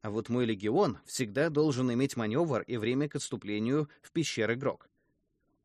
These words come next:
Так что о возможной угрозе нужно узнать как можно раньше. Если совсем уж припечёт,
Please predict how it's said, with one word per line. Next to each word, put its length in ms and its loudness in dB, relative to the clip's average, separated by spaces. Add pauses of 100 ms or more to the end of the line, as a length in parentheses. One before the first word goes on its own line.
Так 180 -2
что 320 2
о 80 0
возможной 460 0
угрозе 400 0
нужно 320 0
узнать 460 -4 (180)
как 220 -2
можно 320 -4
раньше. 400 -14 (1800)
Если 460 0
совсем 360 -2
уж 100 -2
припечёт, 540 -4